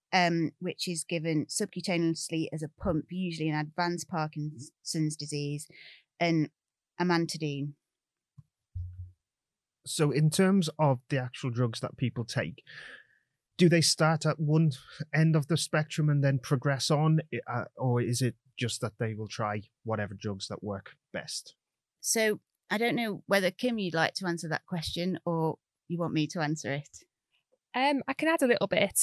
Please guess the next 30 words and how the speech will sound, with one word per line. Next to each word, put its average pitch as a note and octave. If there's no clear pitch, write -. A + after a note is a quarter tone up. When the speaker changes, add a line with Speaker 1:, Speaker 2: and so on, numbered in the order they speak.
Speaker 3:
Um, A3+
so C4
<sighs> -
the C4+
patients C#4+
quite A#3+
often F#3+
will, F#3+
will G#3
usually G#3
start F3
on, F3
on F#3
levodopa, F#3
usually. G3
Um, G#3+
as A#3+
their A#3
symptoms G#3+
progress, G#3+
you G#3+
may G3+
have F#3+
to G#3
have, F3+
um, F#3+
further F#3+
drugs F#3
added F#3+
in. F#3